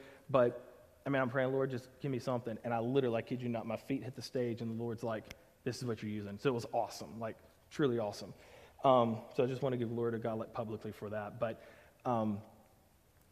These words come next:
focus. Guys, when I was growing up, I loved baseball. Like, I still love baseball. One of my bucket dreams thing, bucket list things is to go to every Major League Baseball stadium in America.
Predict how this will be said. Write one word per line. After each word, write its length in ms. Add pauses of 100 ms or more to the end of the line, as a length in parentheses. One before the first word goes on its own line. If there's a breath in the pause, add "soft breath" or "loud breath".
(140)
focus. 720 (1040)
Guys, 180
when 80
I 40
was 100
growing 240
up, 500 (420)
I 80
loved 1000 (300)
baseball. 580 (500)
Like, 140
I 60
still 340
love 260
baseball. 460 (300 loud breath)
One 200
of 80
my 140
bucket 500
dreams 340
thing, 400
bucket 280
list 180
things 260
is 120
to 60
go 80
to 100 (120)
every 220
Major 280
League 180
Baseball 340
stadium 380
in 60
America. 440